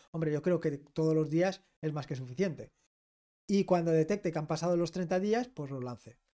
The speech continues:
Esto es muy sencillo de hacer. Si a alguien se le ocurre alguna otra idea, pues que lo pregunte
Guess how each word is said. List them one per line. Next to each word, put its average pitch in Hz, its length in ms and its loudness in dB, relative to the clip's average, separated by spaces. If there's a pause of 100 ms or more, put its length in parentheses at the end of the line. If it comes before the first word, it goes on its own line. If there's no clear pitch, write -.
(240)
Esto 240 200 6
es 220 40 4
muy 202 80 2
sencillo 151 380 0
de 139 100 -4
hacer. 117 400 -10
Si 147 420 -2
a 156 100 -2
alguien 180 480 4
se 180 120 -2
le 180 60 4
ocurre 175 540 4 (240)
alguna 170 360 0
otra 175 200 2
idea, 196 340 4
pues 170 180 -2
que 131 640 -6
lo 135 120 -6
pregunte 143 500 -8